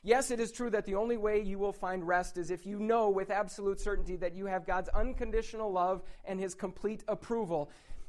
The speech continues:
And yet that love and that approval have been completely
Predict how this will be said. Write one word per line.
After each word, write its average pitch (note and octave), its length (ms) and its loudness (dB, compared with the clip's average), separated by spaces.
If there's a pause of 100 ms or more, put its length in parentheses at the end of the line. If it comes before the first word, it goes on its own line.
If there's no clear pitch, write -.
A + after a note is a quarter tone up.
(240)
And F3+ 160 -2
yet F3+ 160 0
that F3 180 2
love F#3 220 4
and F3+ 140 -2
that F3 120 0
approval D#3+ 440 -4
have D3+ 180 -6
been D3+ 140 -6
completely D#3+ 840 -8